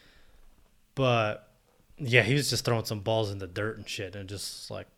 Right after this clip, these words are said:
I don't know, he didn't look like a starting quarterback that game, at least. I didn't watch the other ones, though.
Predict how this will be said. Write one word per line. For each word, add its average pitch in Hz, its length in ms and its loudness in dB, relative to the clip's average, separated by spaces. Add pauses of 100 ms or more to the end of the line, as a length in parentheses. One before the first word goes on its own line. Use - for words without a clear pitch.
(100)
I 101 100 -10
don't 92 120 -12
know, 95 100 -6
he 101 100 -6
didn't 107 200 0
look 104 120 -4
like 98 160 -4
a 92 140 -6
starting 95 340 -2
quarterback 98 480 -4
that 117 220 4
game, 95 200 -4
at 95 120 -10
least. 98 200 -8
I 117 80 2
didn't 113 160 -2
watch 104 240 -4
the 101 100 -8
other 101 120 -4
ones, 95 240 -12
though. 107 160 -12